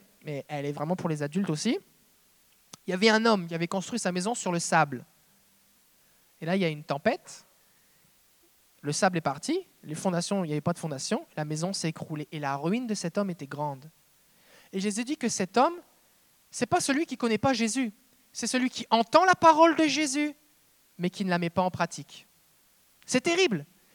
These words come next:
parce que tu savais ce qu'il fallait faire, mais tu l'as pas fait. C'est terrible. Mais par contre, Jésus dit, il y a un homme qui a bâti sa maison, il a creusé, creusé profondément, dit l'é-, la, euh, l'évangile de Luc,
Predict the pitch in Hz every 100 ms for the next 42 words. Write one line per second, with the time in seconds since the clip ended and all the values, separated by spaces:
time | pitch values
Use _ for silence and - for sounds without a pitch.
0 | _ - 285 311 302 285 339 349 359 294
1 | 277 277 254 330 311 - 233 220 202 185
2 | - _ _ _ _ _ _ _ - -
3 | 262 220 160 156 _ _ _ _ _ _
4 | _ _ _ _ _ _ - 165 - -
5 | 320 240 214 254 254 180 160 185 254 180
6 | 151 _ _ - 170 180 233 202 175 175
7 | 240 170 - 262 226 202 - _ _ _
8 | - 208 180 208 233 226 247 254 214 226
9 | 220 196 180 175 185 170 156 147 160 165
10 | 180 175 165 208 -